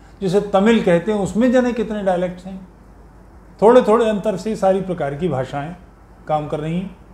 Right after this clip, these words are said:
भाषाएं भिन्न हैं, खान पान भिन्न है, पहनावा भिन्न है। असम में मेखला चादर पहनते हैं,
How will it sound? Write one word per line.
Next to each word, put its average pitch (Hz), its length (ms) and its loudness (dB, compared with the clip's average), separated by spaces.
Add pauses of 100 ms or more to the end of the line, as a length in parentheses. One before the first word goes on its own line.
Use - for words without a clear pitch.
(2500)
भाषाएं 151 440 2
भिन्न 175 180 2
हैं, 180 260 -4 (1400)
खान 165 320 2
पान 180 220 6
भिन्न 156 240 -2
है, 165 160 -2 (560)
पहनावा 175 460 6
भिन्न 165 260 -4
है। 175 280 -10 (1200)
असम 175 280 4
में 185 420 0
मेखला 160 320 0
चादर 165 320 2
पहनते 151 360 -6
हैं, 175 380 -8